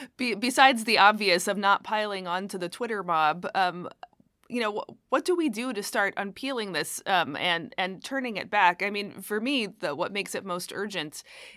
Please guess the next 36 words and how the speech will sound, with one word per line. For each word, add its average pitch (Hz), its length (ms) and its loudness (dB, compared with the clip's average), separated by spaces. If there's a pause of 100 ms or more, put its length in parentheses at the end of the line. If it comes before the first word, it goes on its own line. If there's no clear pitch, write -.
is 202 200 -2
not 220 220 2
just, 185 440 -4
you 196 100 -4
know, 156 440 -4
the 190 140 2
awful 175 440 2
consequences 175 760 -4
on 160 160 0
the 165 60 -8
people 196 340 -6
who 185 140 0
are 147 260 -2 (280)
so 180 180 -4
publicly 180 840 -6
c-, - 140 -16
and 165 140 -8
shamefully 180 640 -4
canceled, 196 600 -4 (360)
but 214 300 4
that, 208 320 6
um, 175 300 0 (100)
it's 262 160 0
gonna 190 240 0
turn 185 220 -4
into 165 300 -4
a - 20 -2
legal 156 320 -4
process 151 560 0
at 165 140 0
this 170 220 -6
rate. - 440 -6
<laughs> - 100 -20
You 262 200 0
know, 214 240 4 (240)
that, 214 260 8